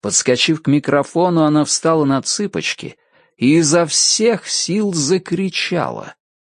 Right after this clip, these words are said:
Она потрясающе умела кричать. Её крик буквально сверлил мозг, электропилой вонзаясь в череп. И крик становился всё громче. Это было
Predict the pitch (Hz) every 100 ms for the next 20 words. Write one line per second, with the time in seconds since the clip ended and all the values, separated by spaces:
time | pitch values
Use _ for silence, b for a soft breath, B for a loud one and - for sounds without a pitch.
0 | _ _ _ _ - 82 117 127 139 135
1 | _ - 147 165 185 180 175 175 - -
2 | 135 120 95 76 - - 76 78 85 120
3 | 123 120 - 113 - - - - - B
4 | B B - 123 135 - 147 139 143 139
5 | 120 123 143 156 151 - 147 147 156 156
6 | 165 143 - - B B B 139 147 165
7 | 175 - 170 165 160 151 135 147 139 135
8 | 110 120 123 - - - 143 - - _
9 | _ _ _ - 82 - 80 - - 120
10 | 127 127 113 123 147 - 147 139 117 131
11 | - - - _ _ _ _ _ - -
12 | 113 - _ 160 143 101 110 113 117 113